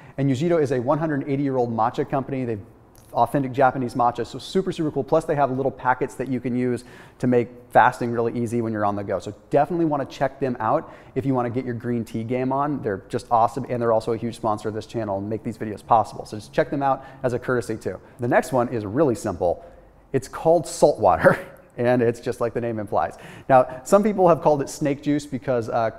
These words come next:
a guy named Cole, who created the snake diet, talks about it and calls it snake juice, where it's basically just concentrated salt water. But I don't necessarily recommend going super concentrated. What I might recommend is for every,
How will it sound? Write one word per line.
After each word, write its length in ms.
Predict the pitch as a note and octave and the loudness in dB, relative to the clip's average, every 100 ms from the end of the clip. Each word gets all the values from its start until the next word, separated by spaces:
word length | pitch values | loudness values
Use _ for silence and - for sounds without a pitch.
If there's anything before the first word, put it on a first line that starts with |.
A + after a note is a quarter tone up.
| - - | -16 -8
a 80 | B2 | 0
guy 100 | B2 | 0
named 240 | A#2+ A2+ | 0 -4
Cole, 240 | - A#2+ | 0 0
who 240 | A#2 A#2 G#2+ | 0 -2 -6
created 300 | - A#2+ A2 | -6 -4 -4
the 60 | G#2+ | -6
snake 320 | B2+ A#2 - | -6 -6 0
diet, 260 | A2 A2 - - - - | 0 0 -4 -18 -20 2
talks 260 | B2 A2 | 4 4
about 140 | A#2+ A2 | 4 0
it 60 | |
and 80 | A2 | 0
calls 180 | A#2 A2 | -2 -2
it 60 | - | -2
snake 280 | - A2 | -6 -6
juice, 200 | - G#2+ | -6 -4
where 60 | C3+ | -4
it's 80 | C3 | 0
basically 340 | C#3+ C3+ B2 | 0 0 -2
just 220 | A#2 A2+ | -2 -4
concentrated 800 | - B2 B2 B2 - A#2 A2 G#2+ - - - | -2 -2 -2 -4 -4 -2 -2 -6 -10 -20 0
salt 220 | A2+ G#2+ | 2 4
water. 220 | D3 F#3+ - - | 2 0 -10 -6
But 100 | C#3+ | 2
I 60 | G3+ | 2
don't 160 | F#3 | 2
necessarily 420 | E3+ F3 C#3+ D3 B2+ | 2 0 0 0 2
recommend 380 | B2+ B2+ A#2+ | 0 0 -2
going 160 | A#2 G#2+ | -2 -4
super 340 | - - G#3 | -4 -6 -4
concentrated. 580 | C#3+ B2 G#2+ - A#2 G#2+ | -2 -2 -2 -4 -4 -2
What 120 | C#3 | 0
I 20 | F3 | 2
might 140 | F3 | 2
recommend 480 | D#3 D3 C3+ C3+ B2 | 2 0 -2 -2 -2
is 100 | A#2 | -4
for 160 | - | -4
every, 380 | D#3+ D#3+ D#3+ C#3 | -2 0 2 0